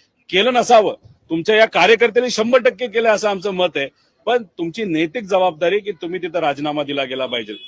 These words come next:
म्हणजे जेव्हा आर आर पाटलांच्या बाबतीत एक साधं वक्तव्य त्यांच्याकडनं आलं होतं, ते सुद्धा हिंदीत आलं होतं,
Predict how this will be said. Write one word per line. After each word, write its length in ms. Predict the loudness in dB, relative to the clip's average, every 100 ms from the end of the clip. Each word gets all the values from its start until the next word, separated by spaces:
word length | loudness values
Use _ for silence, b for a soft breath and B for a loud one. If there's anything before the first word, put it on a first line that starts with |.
| -20 -8
म्हणजे 220 | -4 -2 0
जेव्हा 220 | 2 0
आर 180 | 0 0
आर 120 | 2
पाटलांच्या 580 | 2 0 2 -2 -2 -2
बाबतीत 380 | 0 -2 0 -2 0
एक 160 | 0 0
साधं 380 | -2 0 4 4
वक्तव्य 600 | 4 -4 0 0 2 0
त्यांच्याकडनं 540 | 0 -2 -4 -4 -4
आलं 220 | 0 2
होतं, 280 | 0 -2 -10 -18 _ _ _ _ 0
ते 100 | 0
सुद्धा 220 | 2 2
हिंदीत 380 | 2 0 4 6
आलं 180 | 6
होतं, 320 | 4 0 -4